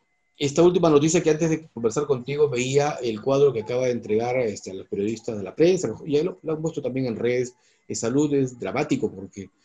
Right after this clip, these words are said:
los adolescentes, a mí me preocupa mucho, tengo hijos en esa edad, entonces, o sea, eh, felizmente que ellos han logrado comprender, quizás porque sus papás son periodistas, este, un poco de, de que hay que estar en la casa, ¿no? De que hay que salir menos, a diferencia de sus amigos que quizás,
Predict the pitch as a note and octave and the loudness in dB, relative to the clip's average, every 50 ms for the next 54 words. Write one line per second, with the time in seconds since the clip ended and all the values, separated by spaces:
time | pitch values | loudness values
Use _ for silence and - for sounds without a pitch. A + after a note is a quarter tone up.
0 | _ _ _ _ _ _ _ - A#2+ A2 - A#2 A2 A2 G#2+ G2+ G#2 D3+ F#3+ F3+ | _ _ _ _ _ _ _ -4 -4 -2 0 2 2 4 2 4 2 2 2 2
1 | D#3+ B2+ C3 C#3+ E3+ F3 D3 C3+ B2+ C3 C3+ C3 C#3 G3 G#3+ G#3+ C#3 - C3 B2 | 0 0 0 2 2 2 2 2 0 2 2 2 4 2 2 2 0 -2 0 -2
2 | C3 B2 B2 C#3+ D#3 D#3 - C3 - A#2 A#2+ C3 C3 - B2+ C3 D#3 E3+ D3+ B2+ | -2 -2 0 0 -2 -2 -2 -4 -4 -4 -4 -6 -4 -4 -2 0 0 0 0 -2
3 | A2 G#2+ G#2+ C3 C3 C3 C3+ C3+ C3 C3 - - _ _ _ _ _ _ _ _ | -2 -2 -4 -4 -4 -2 -2 -2 -2 -4 -8 -16 _ _ _ _ _ _ _ _
4 | _ _ _ _ _ _ _ _ _ _ _ _ _ _ _ - D#3+ - - - | _ _ _ _ _ _ _ _ _ _ _ _ _ _ _ -18 -12 -10 -8 -2
5 | - D3+ D3 D3+ - - D#3 D3+ D#3 D#3 D#3 D3+ C#3+ C3+ B2 F#2+ D2+ C2+ - - | 0 0 0 0 -2 0 2 2 4 4 2 2 0 -2 -4 -6 -8 -14 -20 -20
6 | - - - C3 B2 A#2 B2+ D3+ E3 D#3+ E3 C#3+ C3+ A#2+ G2+ - - _ - - | -14 -6 -4 -4 -4 0 0 0 2 2 2 2 2 0 -4 -4 -10 _ -20 -20
7 | - - - - - _ _ _ _ _ _ _ _ _ _ _ _ - D#3 D#3+ | -20 -20 -20 -20 -20 _ _ _ _ _ _ _ _ _ _ _ _ 2 4 4
8 | D#3 C3+ E3 D#3+ D#3+ D3+ C#3+ C3+ C#3 D3+ E3 E3+ F3 - D3 C3 B2 A#2+ B2 B2 | 4 4 2 0 2 4 4 4 6 6 8 6 6 6 4 -2 0 0 0 2
9 | C#3 F3 E3+ E3 D3+ - F3+ F3 - F#3 - - C3 A#2 A#2 A#2 A2 D3 D3+ D3 | 4 2 2 2 0 0 0 0 0 0 0 0 -2 -2 -2 -4 -2 0 -2 -2
10 | - - - - _ _ _ - C#3+ C#3 C3+ C#3+ C#3 C3 B2 C3+ C#3 C3+ C#3 - | -4 -8 -12 -18 _ _ _ -6 -4 -2 0 0 0 2 2 2 2 0 0 -2
11 | D3+ D3 C#3+ - _ _ _ _ _ _ _ _ _ - B2+ G#2 - - - - | -2 -2 -4 -8 _ _ _ _ _ _ _ _ _ -8 -8 -8 -8 -8 -6 -4
12 | A#2 B2 C#3+ C3 B2 - D3+ D3 - D#3 D3+ C#3+ C#3 B2+ G#2+ A2+ A2+ G#2 G#2+ G#2+ | -4 -2 -4 -6 -2 -4 -4 0 4 6 6 6 6 4 0 -4 -4 -4 -6 -4
13 | G#2+ B2+ C3 C3+ - C3+ - - C#3 C#3 C3 G#2+ G#2 - C3+ C3 - - F2+ F2+ | -2 -2 -2 -2 -2 -4 -2 0 0 0 0 -2 0 0 0 0 0 -4 -6 -8
14 | G2 A2 - - F2+ A2 G#2+ A2+ A2+ C3 A2+ A#2 A2 B2 A#2 A#2 C3 C3 A#2 G#2 | -10 -12 -14 -12 -8 -6 -6 -4 -4 -4 -6 -2 -2 -2 -2 -2 -2 -4 -4 -4
15 | G#2 G#2 G#2 A#2+ B2+ B2 - C#3 A#2+ - A#2+ A2 A2+ A#2+ B2 B2 B2 - - - | -6 -8 -6 -6 -8 -6 -6 -8 -8 -6 -8 -8 -6 -6 -4 -4 -6 -6 -8 -16
16 | _ G2+ - - A#2+ A2+ - - | _ -12 -8 -6 -6 -6 -6 -10